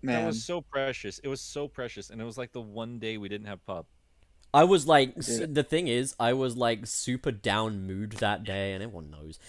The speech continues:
Speaker 3: But, like, um, when I heard him say that, I was like, "That, man, that cheered me up a lot." Like, that, that actually really perked my day up.
Speaker 1: Well, that's awesome. We're gonna have to get you guys hanging out at some point.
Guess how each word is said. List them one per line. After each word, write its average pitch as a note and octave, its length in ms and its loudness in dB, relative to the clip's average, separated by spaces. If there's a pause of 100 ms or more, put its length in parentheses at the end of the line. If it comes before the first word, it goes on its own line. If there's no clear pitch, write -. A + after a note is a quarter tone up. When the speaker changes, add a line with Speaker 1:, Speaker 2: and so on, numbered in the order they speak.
(180)
Speaker 3:
But, D3 180 8
like, C3+ 300 4
um, B2 400 4 (560)
when C3+ 240 4
I G3 100 4
heard C#3 160 8
him C3 100 2
say G#2+ 260 0
that, C3+ 120 2
I A2+ 80 2
was G#2+ 140 0
like, A2+ 140 -2
"That, G2+ 120 -4
man, C3+ 220 -8
that - 180 -6
cheered A2 300 -6
me G#2+ 100 -4
up G2+ 140 -8
a F2+ 40 -6
lot." D#2+ 520 -10
Like, F2 160 -8
that, G#2+ 260 -6
that A2 160 -2
actually G#2 360 -6
really F2 360 -8
perked - 340 -6
my F2 140 -10
day E2 160 -8
up. D#2+ 220 -10 (1700)
Speaker 1:
Well, F#2 240 -14
that's F2+ 220 -14
awesome. F#2 360 -14
We're F#2+ 80 -14
gonna F#2+ 140 -10
have F2+ 80 -12
to G2 60 -16
get F#2+ 120 -14
you - 80 -20
guys F#2 340 -14 (340)
hanging F2+ 280 -14
out E2+ 100 -12
at F#2 80 -18
some F#2+ 260 -18
point. G2+ 200 -14